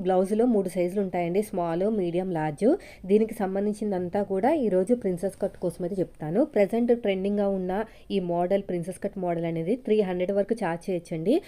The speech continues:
అలాంటప్పుడు మీరు చే-, చాలా ఈజీగా, సింపుల్గా నేర్చుకోవచ్చు భయపడకుండా. అయితే రెండు రకాలు ఉంటాయి,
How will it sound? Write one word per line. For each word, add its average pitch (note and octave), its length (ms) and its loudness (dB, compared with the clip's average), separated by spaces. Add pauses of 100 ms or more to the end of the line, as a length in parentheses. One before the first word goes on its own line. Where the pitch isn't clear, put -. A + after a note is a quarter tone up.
(260)
అలాంటప్పుడు G3 520 0
మీరు A3 180 0
చే-, G3 220 -2 (100)
చాలా F#3 340 0 (140)
ఈజీగా, G#3+ 360 2
సింపుల్గా G3 380 -2
నేర్చుకోవచ్చు F3 540 -4
భయపడకుండా. E3+ 640 -2 (540)
అయితే A#3 120 2 (100)
రెండు G#3+ 180 4
రకాలు A3+ 260 2
ఉంటాయి, F3+ 220 -2